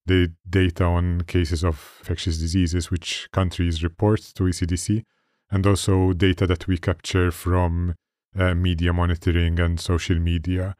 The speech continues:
uh, where there might be less formal and less structured information on disease outbreaks.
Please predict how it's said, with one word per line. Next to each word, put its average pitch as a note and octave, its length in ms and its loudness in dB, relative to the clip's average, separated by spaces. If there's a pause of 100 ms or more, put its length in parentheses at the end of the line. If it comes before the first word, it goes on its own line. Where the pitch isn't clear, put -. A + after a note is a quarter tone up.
(360)
uh, F2+ 180 2
where F2 160 2
there F2 120 2
might F#2 240 0
be F#2 140 2
less E2+ 320 0
formal F2 640 0
and F2 140 -2
less F2 140 -2
structured F2 600 -2
information E2+ 640 -2
on E2+ 240 -2
disease E2 360 -2
outbreaks. F#2+ 540 0